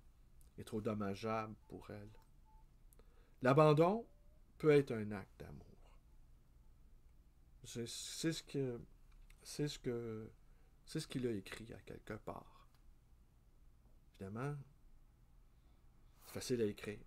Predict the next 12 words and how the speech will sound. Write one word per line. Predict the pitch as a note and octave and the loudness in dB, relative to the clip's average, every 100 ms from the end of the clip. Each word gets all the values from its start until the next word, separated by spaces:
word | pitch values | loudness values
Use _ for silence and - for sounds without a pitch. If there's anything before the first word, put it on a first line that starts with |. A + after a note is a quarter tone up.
| - - - - - - | -20 -20 -20 -20 -20 -20
c'est | - | -14
facile | G#2 - B2+ | -10 -2 0
à | A2+ | 0
dire, | G2+ G2+ - - - - - - - - - - - - - - | -4 -10 -10 -16 -20 -20 -20 -20 -20 -20 -20 -20 -20 -20 -20 -14
mais | G#2+ G2+ F#2+ F#2 - - - - - - - - - - - - - - - - | -6 -4 -4 -10 -18 -20 -20 -20 -20 -20 -18 -18 -18 -18 -18 -18 -18 -20 -20 -4
abandonner | C#3 C3+ C#3+ C#3 C3+ D#3+ | 2 8 8 8 4 2
un | F3 B2+ A2+ | 0 -4 -8
proche, | - A2+ A#2+ D3+ - - - - | -12 -8 -8 -10 -14 -18 -20 -10
un | A#2 A2 | -8 -8
tout | - D3 | -10 -12
proche, | - A#2 A#2 C#3 - - - | -8 -6 -6 -6 -18 -16 -10
un | A#2 | -8